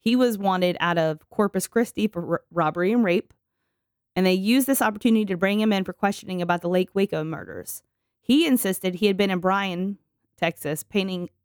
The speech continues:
apartments the day of the murders, but failed a polygraph,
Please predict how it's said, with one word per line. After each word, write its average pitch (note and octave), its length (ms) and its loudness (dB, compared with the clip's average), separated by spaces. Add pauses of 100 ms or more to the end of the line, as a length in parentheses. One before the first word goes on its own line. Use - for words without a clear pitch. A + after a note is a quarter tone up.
(240)
apartments F#3 520 -4
the F#3 100 -6
day F#3 140 2
of F#3 40 -2
the F3+ 60 0
murders, E3 400 0
but - 180 -6
failed F#3+ 180 2
a F3+ 40 0
polygraph, F#3 560 -2